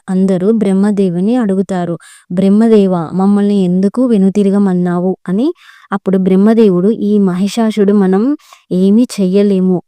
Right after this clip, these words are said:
అతని మరణం కేవలం ఒక స్త్రీ చేతిలోనే ఉంది" అని చెప్తాడు. అప్పుడు దేవతలందరూ భయపడుతూ, "మహిషాసురుని చంపి అంత ధైర్యవంతురాలు పుట్టలేదు" అని అంటారు.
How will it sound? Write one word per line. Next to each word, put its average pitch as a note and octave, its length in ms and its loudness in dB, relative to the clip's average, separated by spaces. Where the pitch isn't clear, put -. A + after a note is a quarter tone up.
అతని G3 300 0
మరణం G3 480 0
కేవలం F#3+ 480 0
ఒక G3 180 -4
స్త్రీ G3+ 380 -4
చేతిలోనే F#3+ 500 0
ఉంది" F#3 500 2
అని B3 140 -2
చెప్తాడు. E3+ 480 -4
అప్పుడు G3 300 -2
దేవతలందరూ G3+ 800 4
భయపడుతూ, F#3 640 0
"మహిషాసురుని G3+ 840 -2
చంపి F#3 480 -2
అంత F#3 500 -2
ధైర్యవంతురాలు G3+ 920 2
పుట్టలేదు" G3+ 800 0
అని G#3 220 0
అంటారు. F3 520 -2